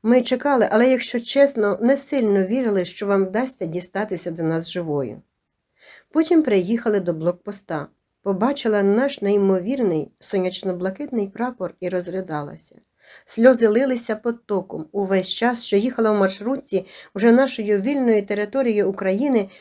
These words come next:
постійно плакала. Серце калатало, аж відбивало у скронях.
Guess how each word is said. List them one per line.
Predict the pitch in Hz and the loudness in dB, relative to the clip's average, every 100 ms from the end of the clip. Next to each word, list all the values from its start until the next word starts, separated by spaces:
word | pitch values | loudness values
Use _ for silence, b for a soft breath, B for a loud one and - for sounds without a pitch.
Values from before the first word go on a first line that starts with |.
| B | B
постійно | 208 196 - 302 277 254 | -10 -10 -4 -2 0 -2
плакала. | - 147 147 - 156 160 _ _ | -4 -8 -8 -8 -14 -16 _ _
Серце | - 180 - 170 | -6 -4 -4 -12
калатало, | - 147 202 240 170 151 160 b b | -8 -2 -2 -2 -6 -8 -10 b b
аж | - 208 196 | 0 0 2
відбивало | 185 156 165 170 262 226 - | 0 0 -4 -2 -4 -6 -8
у | |
скронях. | 196 - 165 147 147 - | -16 -16 -12 -12 -12 -16